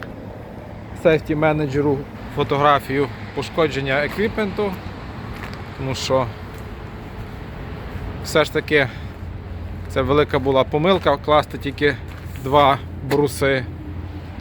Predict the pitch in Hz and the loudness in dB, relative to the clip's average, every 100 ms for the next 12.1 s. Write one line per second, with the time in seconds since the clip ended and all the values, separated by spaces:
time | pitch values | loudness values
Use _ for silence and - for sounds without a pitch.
0 | - - 127 139 139 - 147 143 135 123 | -8 -2 2 4 2 2 4 6 6 4
1 | 131 127 135 135 180 185 - - - - | 2 2 2 2 2 2 0 -10 -10 -10
2 | - - - 131 135 - 123 - 135 117 | -10 -10 0 4 4 2 -2 0 0 2
3 | 120 127 147 160 139 - - - - - | 2 4 6 6 6 2 -4 -8 -8 -8
4 | - - - - - - - - - - | -8 -8 -8 -10 -10 -10 -8 -8 -8 -6
5 | - 143 127 127 - - - 139 143 - | -2 2 4 4 0 -8 2 6 6 4
6 | 139 123 127 120 131 135 135 147 123 139 | -4 -4 -4 -2 0 2 0 0 0 4
7 | 139 123 131 127 143 139 139 131 123 127 | 4 4 0 2 4 6 4 4 2 0
8 | 127 - 127 139 151 135 147 139 131 131 | -2 -6 -6 -4 -2 0 0 2 2 2
9 | 120 - - - - - - - - - | 2 -4 -8 -8 -8 -8 -8 -8 -8 -10
10 | - - - - - - - - - 139 | -10 -8 -8 -6 -6 -6 -6 0 6 8
11 | 131 127 127 120 123 117 - 131 113 113 | 8 4 0 -2 -2 -2 4 4 4 0